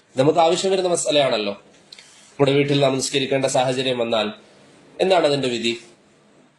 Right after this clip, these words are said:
അല്ലെങ്കിൽ അതിന്റെ ഹുക്കും എന്താണ്? നമുക്കറിയില്ല. നമ്മൾ പല സഹോദരങ്ങളും ഇത്തരത്തിലുള്ള മസായിലുകളെ കുറിച്ച് സംസാരിക്കുമ്പോൾ അവർക്കറിയില്ല. അതുപോലെ ഇവിടെയുള്ള സഹോദരങ്ങൾ, ഞാൻ പറഞ്ഞല്ലോ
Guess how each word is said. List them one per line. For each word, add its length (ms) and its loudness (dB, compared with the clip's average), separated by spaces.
അല്ലെങ്കിൽ 420 0
അതിന്റെ 220 2
ഹുക്കും 360 2
എന്താണ്? 320 2
നമുക്കറിയില്ല. 640 2
നമ്മൾ 140 4
പല 200 2
സഹോദരങ്ങളും 720 0
ഇത്തരത്തിലുള്ള 420 2
മസായിലുകളെ 560 2
കുറിച്ച് 280 2
സംസാരിക്കുമ്പോൾ 720 2
അവർക്കറിയില്ല. 680 2
അതുപോലെ 340 4
ഇവിടെയുള്ള 480 2
സഹോദരങ്ങൾ, 480 2
ഞാൻ 160 2
പറഞ്ഞല്ലോ 500 0